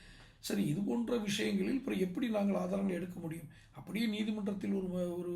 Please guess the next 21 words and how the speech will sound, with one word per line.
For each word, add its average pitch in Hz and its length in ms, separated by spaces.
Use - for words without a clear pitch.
மனு 190 220
தாக்கல் 175 400
செய்து 170 200
அதன் 175 220
மூலம் 180 320
அந்த 180 220
அழைப்புகள் 175 500
குறித்த 175 320
அந்த 160 100
பட்டியலை 175 400
எடுக்கிறோம் 165 360
என்றால் 190 280
அது 202 160
மட்டும் 208 300
தனிப்பட்ட 185 400
உரிமையை 175 340
பாதித்ததாகாதா? 165 840
இப்படி - 220
தான் 247 240
போறோம்னா 220 400
கூட 208 160